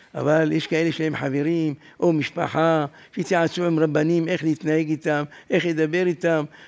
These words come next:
שלא ננצל מהעוון הגדול הזה. ואם אנחנו נעשה תשובה,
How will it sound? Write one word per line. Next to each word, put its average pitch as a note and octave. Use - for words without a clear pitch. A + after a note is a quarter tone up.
שלא F3+
ננצל F#3+
מהעוון F#3
הגדול F3+
הזה. E3+
ואם G#3
אנחנו E3
נעשה D#3
תשובה, D#3